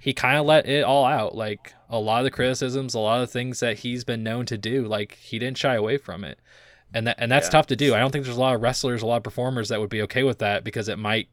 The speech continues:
Speaker 1: kill their character. But at this point, we don't know if he's gonna wrestle again. Like, if he comes back, he might do it every once in a while, but he's not an in-ring performer now, so what does he have to lose?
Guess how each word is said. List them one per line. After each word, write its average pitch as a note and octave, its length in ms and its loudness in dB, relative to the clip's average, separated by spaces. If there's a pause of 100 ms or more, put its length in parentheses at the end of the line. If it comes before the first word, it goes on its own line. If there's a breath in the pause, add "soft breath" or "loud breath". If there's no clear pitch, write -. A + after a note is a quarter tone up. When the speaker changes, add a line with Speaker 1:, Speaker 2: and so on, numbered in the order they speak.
(120)
Speaker 1:
kill A#2+ 200 -4
their G2 120 -6
character. A#2+ 540 -4 (580 soft breath)
But G#2+ 100 -4
at G#2 60 -6
this D#3+ 180 2
point, A#2+ 400 -2 (800)
we A#2+ 220 -4
don't F#3+ 120 2
know D#3 80 0
if D3 80 0
he's F3 140 -2
gonna F3+ 160 -2
wrestle F#3+ 280 0
again. G2+ 260 -8
Like, G2+ 180 -8
if G#2+ 60 -8
he C3 80 -4
comes D3+ 200 -4
back, D3+ 240 -2
he A#2 100 -6
might A#2 220 -2
do B2 80 -2
it A#2+ 60 -2
every A2+ 160 0
once C#3 240 -4
in D3 40 -4
a - 20 -2
while, B2 140 0
but G#2+ 140 -4
he's D#3+ 300 -4
not C3 200 -2
an A#2 180 -8
in-ring A#2+ 320 -6
performer C#3 400 -4
now, G#2 220 -6
so G#2+ 220 -4
what A2 180 -6
does C#3+ 120 -4
he D3 60 -4
have C3 120 -4
to G#2 60 -6
lose? B2+ 360 -6